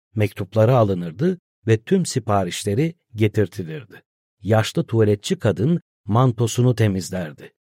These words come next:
düşen düğmelerini dikerdi ve her hafta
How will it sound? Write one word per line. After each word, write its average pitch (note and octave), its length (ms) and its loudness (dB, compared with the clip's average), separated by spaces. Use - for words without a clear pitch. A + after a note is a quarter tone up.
düşen A2+ 440 0
düğmelerini G#2 720 2
dikerdi G2 600 -4
ve F#2+ 100 -2
her A#2+ 200 2
hafta A#2+ 460 0